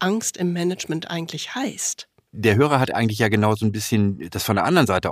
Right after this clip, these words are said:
Speaker 2: äh, aufgezogen, hat gesagt, „Na ja, solange es sich um Angst nur im Management handelt, das ist zwar nicht irgendwie prickelnd und berauschend, aber das ist noch nicht wirklich gefährlich.“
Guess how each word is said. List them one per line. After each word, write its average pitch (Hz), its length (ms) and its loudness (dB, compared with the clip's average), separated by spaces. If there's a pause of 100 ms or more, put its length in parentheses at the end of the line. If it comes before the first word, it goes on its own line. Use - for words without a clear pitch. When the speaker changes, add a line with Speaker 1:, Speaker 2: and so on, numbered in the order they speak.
(100)
Speaker 2:
äh, 95 120 0
aufgezogen, 92 840 0
hat 104 120 2
gesagt, 104 260 0
„Na 110 100 4
ja, 120 180 8
solange 110 460 4
es 117 120 -2
sich 113 180 -2
um 110 160 0
Angst 110 340 0
nur 113 220 8
im 98 120 2
Management 107 580 2
handelt, 82 580 -2
das 98 120 2
ist 127 100 0
zwar - 120 4
nicht 104 160 4
irgendwie 104 220 0
prickelnd 123 400 2
und 101 120 -4
berauschend, 101 480 2
aber 101 320 4 (460)
das 101 260 0
ist - 220 0
noch 101 140 0
nicht 101 180 -2
wirklich 104 320 -2
gefährlich.“ - 760 0